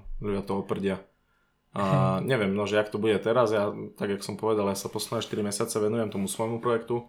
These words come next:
Speaker 1: ktorý je vlastne tá utility, alebo pridaná hodnota je tá, že podporuješ nosorožcov, keď si to kúpiš a uvidíme, že jak to dopadne, no. Potom možno budem v takom štádiu, že už si budem môcť dovoliť akože robiť nejaký hlbší research o N F T čkách a tak.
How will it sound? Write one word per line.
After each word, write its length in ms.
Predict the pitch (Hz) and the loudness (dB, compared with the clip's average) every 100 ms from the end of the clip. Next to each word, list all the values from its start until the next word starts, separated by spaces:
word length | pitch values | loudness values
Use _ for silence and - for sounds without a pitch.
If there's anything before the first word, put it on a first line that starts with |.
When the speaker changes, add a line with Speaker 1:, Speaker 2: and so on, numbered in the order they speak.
| - | -4
Speaker 1:
ktorý 240 | 104 98 | 0 0
je 60 | 95 | 0
vlastne 320 | 95 - 101 95 - _ - | -2 -4 -4 -6 -10 _ -4
tá 160 | 95 92 | -2 0
utility, 560 | 95 104 113 113 117 | -2 0 4 4 6
alebo 240 | 107 95 92 | 6 6 2
pridaná 320 | 98 107 104 | 0 0 2
hodnota 320 | 104 104 101 | 0 -2 0
je 80 | 95 | 0
tá, 160 | 101 98 | 0 0
že 320 | 95 95 92 | 0 -2 -2
podporuješ 400 | 98 - 101 95 | -6 -4 -2 0
nosorožcov, 640 | 92 - 101 98 107 101 | -2 -4 -4 -4 -4 -2
keď 40 | 101 | -4
si 80 | - | -6
to 80 | 101 | -6
kúpiš 320 | 104 110 107 - | -4 -4 -4 -6
a 320 | - 110 95 92 | -8 -2 0 2
uvidíme, 320 | 98 107 101 | 0 0 0
že 80 | 98 | 0
jak 160 | 98 | 0
to 80 | 101 | -2
dopadne, 320 | 101 117 92 | 2 2 2
no. 240 | 90 90 - | -4 -6 -10
Potom 480 | - 101 107 98 98 - | -8 -4 -2 -2 -4 0
možno 560 | 107 135 131 127 123 107 | 6 6 6 4 2 0
budem 160 | 101 | -4
v 80 | 98 | -4
takom 240 | 107 - | -6 -6
štádiu, 400 | 98 101 98 104 | -6 -4 -2 0
že 160 | 98 98 | 0 -2
už 160 | 98 - | -4 -6
si 160 | 98 | -4
budem 160 | 101 98 | 0 0
môcť 160 | 101 | -2
dovoliť 380 | 92 95 98 98 95 | -2 0 0 0 -2
akože 160 | - 98 | -4 -2
robiť 260 | 98 92 92 | -2 0 0
nejaký 220 | 95 92 | -2 -4
hlbší 320 | 101 101 - 101 | -6 -4 -2 -2
research 320 | 98 101 92 | -2 -4 -4
o 240 | 90 92 - | -4 -6 -6
N 80 | 95 | -8
F 80 | 90 | -6
T 80 | |
čkách 320 | 95 - 92 92 | -8 -6 -6 -6
a 20 | |
tak. 220 | 98 - | -8 -10